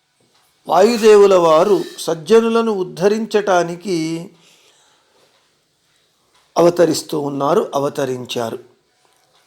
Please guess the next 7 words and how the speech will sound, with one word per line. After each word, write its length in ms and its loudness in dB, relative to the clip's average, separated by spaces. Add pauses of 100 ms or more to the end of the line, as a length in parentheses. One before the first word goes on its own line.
(260)
అంతేకాకుండా 1000 0 (1800)
భరతభూమి 960 0 (220)
కర్మభూమి 1040 -2 (840)
అని 540 -2 (380)
ఎందుకయ్యా 640 4
పిలుస్తారు 1200 -2 (160)
అంటే 640 -8